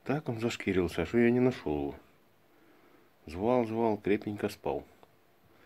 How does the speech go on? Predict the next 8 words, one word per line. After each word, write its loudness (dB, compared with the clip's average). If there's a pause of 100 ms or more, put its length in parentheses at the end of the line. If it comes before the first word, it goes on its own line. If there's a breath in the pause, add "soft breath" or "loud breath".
(880 loud breath)
Да, 6 (760 loud breath)
Маня, -2
Пуня? -6 (1040 soft breath)
Ладно, -2
друзья, -10
всем 0
мира, 0
добра. -4